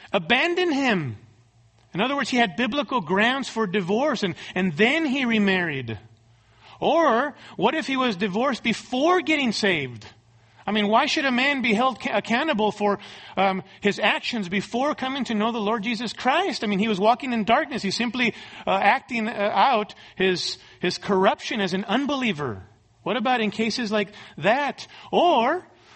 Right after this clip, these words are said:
what about a man who was divorced a long time ago and he's no longer the same guy anymore? He's even repented of what he did at that time, and, and now he's a new man.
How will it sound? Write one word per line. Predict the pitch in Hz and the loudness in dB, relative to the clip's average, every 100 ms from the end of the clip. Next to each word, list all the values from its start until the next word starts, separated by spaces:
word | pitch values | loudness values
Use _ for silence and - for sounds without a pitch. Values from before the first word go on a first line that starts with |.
| - | -4
what | 190 320 | 0 2
about | 320 294 | 2 2
a | |
man | 254 277 | 2 0
who | 285 | 0
was | 269 | -2
divorced | 202 220 247 269 - | -2 -2 0 -2 -2
a | |
long | 226 226 247 285 302 226 | -2 2 2 2 0 0
time | 254 302 330 | 0 2 0
ago | 277 247 | 0 0
and | 220 | 2
he's | 226 240 | 2 0
no | 277 | 0
longer | 262 247 311 339 | 0 2 2 2
the | 302 233 | 0 0
same | 233 208 | 0 0
guy | 160 165 151 | 0 -2 -2
anymore? | 139 123 110 101 - - | -4 -6 -6 -10 -14 -4
He's | 220 233 | -2 0
even | 294 285 | -2 -2
repented | 254 208 233 262 285 294 | -2 -2 -2 -2 -2 -2
of | 240 | -2
what | 226 180 | -2 -2
he | 214 | -4
did | 160 233 311 | -2 0 0
at | 285 | 0
that | 190 170 | -2 -2
time, | 175 143 139 | -6 -4 -6
and, | 139 - - | -8 -10 -4
and | 185 | 0
now | 214 269 | 0 0
he's | 269 | -2
a | 220 | 0
new | 208 214 240 285 | 2 2 2 0
man. | 277 247 285 311 247 156 | 0 2 2 0 0 -2